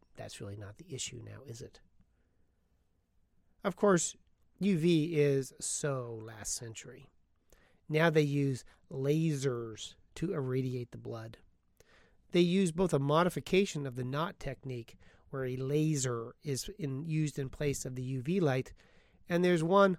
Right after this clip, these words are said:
hilarious Wikipedia page where you stick a laser in your nose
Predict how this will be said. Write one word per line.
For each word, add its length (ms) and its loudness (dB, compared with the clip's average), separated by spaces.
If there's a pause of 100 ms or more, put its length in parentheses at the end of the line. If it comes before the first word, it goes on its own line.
(160)
hilarious 920 0 (500)
Wikipedia 640 0
page 460 2 (360)
where 140 2
you 140 4
stick 320 -4
a 80 2
laser 560 2
in 120 0
your 180 -4
nose 680 -4